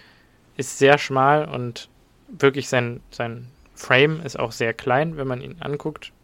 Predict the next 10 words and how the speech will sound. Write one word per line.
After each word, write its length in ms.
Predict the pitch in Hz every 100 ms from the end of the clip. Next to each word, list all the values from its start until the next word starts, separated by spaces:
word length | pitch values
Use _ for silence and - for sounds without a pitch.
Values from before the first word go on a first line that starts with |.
| _
Ist 100 | -
ja 60 | 139
irgendwie 280 | 139 127 123 -
klein. 300 | 127 143 151 _ - - - - - - - - - - - _ _ _ _ -
Ähm, 480 | 143 139 135 135 123 - - 131
ja, 180 | 123 117
und 240 | 120 - - - _ - -
ich 160 | - -
weiß 160 | 135 120
nicht, 220 | -